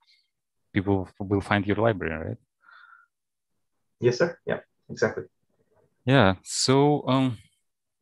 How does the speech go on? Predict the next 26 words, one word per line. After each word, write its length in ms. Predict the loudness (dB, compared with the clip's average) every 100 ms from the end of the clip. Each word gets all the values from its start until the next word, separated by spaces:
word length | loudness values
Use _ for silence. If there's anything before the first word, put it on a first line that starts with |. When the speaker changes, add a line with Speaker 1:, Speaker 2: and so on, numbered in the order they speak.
| _ _ _ _ -6
Speaker 1:
yeah, 100 | -4
we, 500 | -4 -4 -2 -2 -4 _ _ _
I 60 | -14
think, 500 | -8 -2 -2 -2 0
um, 260 | 2 2 -2 _ _ _ -12
so 380 | -8 -4 -4 -4
in 240 | -2 -2
this 180 | -2 -2
case, 480 | 2 4 4 0 -2
like, 280 | -2 -4 -18
if 180 | -10
you're 120 | -6 -6
doing 360 | -4 -4 -2
this, 380 | -2 -6 -6 -4
uh, 300 | -2 0 -2 -4 -18 _ _ _ _ _ _ _ -12
let's 180 | -10 -4
say 160 | -2 -2 -4
for 220 | -6 -6 -8
more 260 | -6 -4
job 180 | -4 -6 -6
opportunities, 760 | -6 -6 -6 -6 -6 -8 -10 -16 -20 -20 -20 -20 -6
um, 180 | -4 -4
so 140 | -4 -4
this 180 | 0 0
is 100 | 0
external, 600 | -4 -8 -4 -4 -6